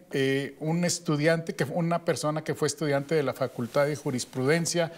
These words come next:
que recordaba mucho que el profesor Manuel Cavazos, que impartía Derecho Penal,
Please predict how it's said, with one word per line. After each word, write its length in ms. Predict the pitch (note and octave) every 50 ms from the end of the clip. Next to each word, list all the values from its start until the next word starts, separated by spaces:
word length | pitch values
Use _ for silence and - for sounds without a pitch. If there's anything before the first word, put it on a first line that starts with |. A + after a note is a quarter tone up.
| - - - - - -
que 80 | - A#2+
recordaba 560 | A#2 B2 A2 - C3 B2 B2+ C#3+ D#3+ E3+ E3
mucho 380 | D#3 D3+ D#3+ D#3+ - - - -
que 80 | -
el 80 | B2 A2+
profesor 440 | - A#2 A2 A#2+ A#2 - D#3 D3+ D3+
Manuel 340 | D3 C#3+ C#3 C#3 D3+ D3 D3
Cavazos, 500 | - D#3 C#3 C3 B2+ B2 - - E3 -
que 100 | - C#3+
impartía 460 | B2+ A#2+ - B2 A#2+ A#2 - D3 D3
Derecho 420 | C#3+ C#3+ C#3+ C#3+ C#3+ - D#3+ D#3
Penal, 360 | - C3+ B2+ C#3 D#3 E3 D#3